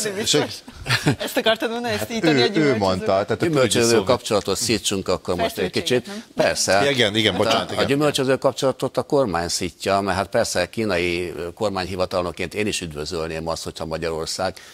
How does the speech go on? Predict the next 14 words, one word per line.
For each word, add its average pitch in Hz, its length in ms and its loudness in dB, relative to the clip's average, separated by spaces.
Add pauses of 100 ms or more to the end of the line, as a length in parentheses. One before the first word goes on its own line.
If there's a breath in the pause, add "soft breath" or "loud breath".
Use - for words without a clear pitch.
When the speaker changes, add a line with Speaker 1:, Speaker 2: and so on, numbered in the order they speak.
(120 loud breath)
Speaker 1:
ö, - 60 -14 (160)
több 87 160 -6
száz 85 260 0
milliárd, 82 540 -2
ö, 82 180 -2 (260)
forinttal 85 640 -4
támogatná 82 800 -2 (180 loud breath)
a 87 60 -10
saját 82 380 0
országom 80 500 -2
egyetemének 80 680 -6
megépítését 76 840 -6
valahol 73 400 -4
Európában. 73 800 -4